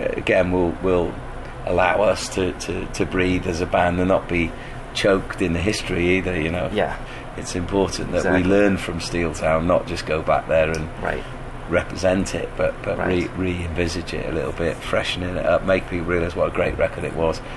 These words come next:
Speaker 1: Not that they don't know,
Speaker 2: <laughs>
Speaker 1: but to be able to play it live in a modern context again will be, uh, it'll be exciting. It's a big challenge.
Speaker 2: Yeah, oh, yes.
Speaker 1: Big challenge,
Speaker 2: That,
Speaker 1: but
Speaker 2: that's, it's almost like otherworldly music on that album in a sense. It's, uh,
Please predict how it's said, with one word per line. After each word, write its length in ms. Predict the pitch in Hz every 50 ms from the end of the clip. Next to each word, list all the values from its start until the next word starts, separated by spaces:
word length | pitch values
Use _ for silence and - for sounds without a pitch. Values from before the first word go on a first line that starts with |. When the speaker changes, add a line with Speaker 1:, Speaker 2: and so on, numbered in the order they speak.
| - -
Speaker 1:
Not 120 | - - 107
that 60 | 113
they 140 | 104 104 92
don't 300 | 95 101 95 - 82 95
know, 340 | 107 120 117 90 - - - - - - - - - -
Speaker 2:
<laughs> 400 | - - 123 - - 135 117 -
Speaker 1:
but 240 | - 104 95 - - - - - - - - - - - - - - - - -
to 80 | 101
be 100 | 87 98
able 120 | 101 95 92
to 80 | - -
play 200 | - 95 92 92
it 80 | -
live 440 | - 90 98 98 92 85 85 85 95
in 80 | 92 92
a 40 |
modern 260 | 90 87 87 85 82 85
context 500 | - - 95 95 90 - 90 - - -
again 360 | - - 107 92 87 82 82 - - - - - - - - - - - - - - - - - - - -
will 120 | 82 87 85
be, 320 | 85 92 90 87 87 87
uh, 100 | 87 90
it'll 160 | - - 92 92
be 140 | 82 85
exciting. 580 | 76 - - - 98 101 110 110 - - 90 85
It's 180 | 87 - - 113
a 40 | 104
big 220 | 98 117 113 -
challenge. 640 | - - 101 110 107 92 71 62 73 82 - - - -
Speaker 2:
Yeah, 180 | - - 113
oh, 60 | 98 92
yes. 440 | 85 87 87 80 - - - - - - - -
Speaker 1:
Big 180 | 104 98 -
challenge, 360 | - - - - - 78 -
Speaker 2:
That, 100 | 104 107 98
Speaker 1:
but 60 | 85
Speaker 2:
that's, 320 | 123 131 - - - -
it's 160 | - 117 - 131
almost 300 | 147 156 151 135 - 120
like 100 | 107 -
otherworldly 600 | - 107 123 113 107 101 107 113 110 101 95 87
music 320 | 87 85 80 - - -
on 100 | - 82
that 100 | 73 73
album 220 | 76 67 76 78 80
in 60 | 78
a 40 | 82 -
sense. 360 | - 76 73 78 - - -
It's, 160 | - - -
uh, 200 | 78 76 76 80